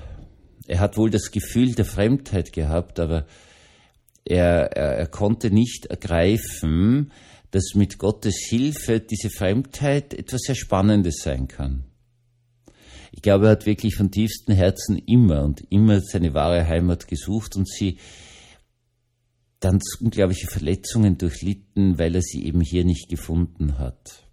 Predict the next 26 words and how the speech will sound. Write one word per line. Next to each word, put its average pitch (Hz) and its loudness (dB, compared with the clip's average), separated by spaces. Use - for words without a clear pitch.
Also 101 0
er 101 4
hat 98 0
sie 98 0
schon 85 2
in 82 2
ein 76 0
paar 78 2
Punkten 92 -2
gefunden, 78 -2
das 73 -6
weiß 82 -2
ich, 92 -4
das - -12
werde 78 -2
ich 76 -6
jetzt 85 -8
sicher 92 -6
nicht 85 -4
sagen, 90 0
weil 80 -2
das 80 -4
ist - -8
viel 95 -4
zu - -10
intim. 78 -6